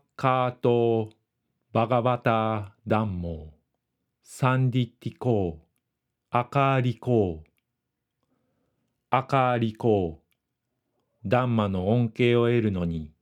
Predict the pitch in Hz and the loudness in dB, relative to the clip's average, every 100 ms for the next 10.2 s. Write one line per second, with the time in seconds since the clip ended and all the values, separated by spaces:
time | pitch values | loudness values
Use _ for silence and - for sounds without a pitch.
0 | _ _ - - 120 127 123 113 120 - | _ _ -10 -2 0 2 0 0 -2 -2
1 | 120 110 107 120 101 82 _ _ _ _ | 0 0 0 0 -2 -4 _ _ _ _
2 | _ _ _ _ _ _ _ _ 110 135 | _ _ _ _ _ _ _ _ 0 0
3 | 135 127 107 90 95 98 - 98 98 95 | 2 2 2 0 -2 -4 -2 -2 0 -2
4 | 90 - _ _ - 143 127 117 98 92 | -4 -12 _ _ -6 -2 2 2 0 0
5 | 101 117 123 117 101 87 87 78 76 95 | 0 2 2 0 -2 0 -2 -2 -6 -4
6 | 98 90 101 80 - _ _ _ _ _ | -4 -2 -4 -4 -10 _ _ _ _ _
7 | _ _ _ _ 104 117 117 110 95 87 | _ _ _ _ -2 0 0 0 -2 0
8 | 85 85 _ _ 135 120 110 104 90 - | -4 -6 _ _ 0 2 2 -2 -4 -4
9 | 98 90 90 101 117 120 107 92 - 87 | -2 0 0 0 0 -2 -6 -6 -4 -4
10 | 78 | -4